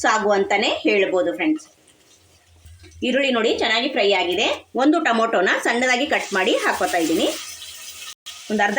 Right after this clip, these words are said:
ಸ್ಪೂನ್ ಅಷ್ಟು ಅರಿಶಿನ ಪುಡಿ, ಹಾಗೆ ಸ್ವಲ್ಪ ಉಪ್ಪನ್ನು ಸೇರಿಸ್ಕೊತಾ ಇದ್ದೀನಿ. ಆಮೇಲೆ ಸ್ವಲ್ಪ ನೋಡ್ಕೊಂಡು ಮತ್ತೆ ಹಾಕೊಳ್ಳೋಣ. ಈಗ ಟೊಮೊಟೊ ಕೂಡ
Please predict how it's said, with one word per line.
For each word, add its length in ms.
ಸ್ಪೂನ್ 240
ಅಷ್ಟು 160
ಅರಿಶಿನ 380
ಪುಡಿ, 180
ಹಾಗೆ 220
ಸ್ವಲ್ಪ 260
ಉಪ್ಪನ್ನು 320
ಸೇರಿಸ್ಕೊತಾ 500
ಇದ್ದೀನಿ. 180
ಆಮೇಲೆ 280
ಸ್ವಲ್ಪ 200
ನೋಡ್ಕೊಂಡು 460
ಮತ್ತೆ 200
ಹಾಕೊಳ್ಳೋಣ. 440
ಈಗ 120
ಟೊಮೊಟೊ 360
ಕೂಡ 100